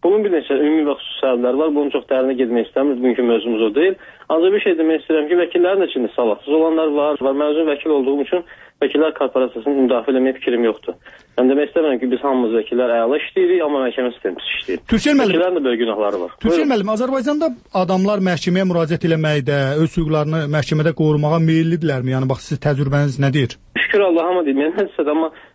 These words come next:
Speaker 1: məhkəmələrə artıq vətəndaşlar çox müraciət edirlər. Artıq bir müəyyən məndə bir təfəkkür yaranıb ki,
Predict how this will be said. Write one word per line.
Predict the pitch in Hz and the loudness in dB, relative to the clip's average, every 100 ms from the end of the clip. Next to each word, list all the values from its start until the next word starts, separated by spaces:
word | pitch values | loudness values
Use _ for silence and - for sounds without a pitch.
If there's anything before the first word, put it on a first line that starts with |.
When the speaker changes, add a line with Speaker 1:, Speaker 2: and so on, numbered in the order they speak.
| - | -4
Speaker 1:
məhkəmələrə | 180 175 180 180 180 202 175 | -2 0 2 2 2 2 0
artıq | 185 190 | -2 -2
vətəndaşlar | 170 165 165 190 - | -2 -2 -2 -4 -4
çox | 165 151 | -2 0
müraciət | 120 107 - | 0 0 -2
edirlər. | 110 127 151 | -2 0 0
Artıq | 151 208 | -2 -4
bir | 180 170 | -2 2
müəyyən | 170 170 180 | 2 2 2
məndə | 165 175 170 | 2 0 -2
bir | - | -6
təfəkkür | 147 143 - 151 | -4 -4 0 0
yaranıb | 139 131 165 | 2 0 -2
ki, | - 220 | -2 -2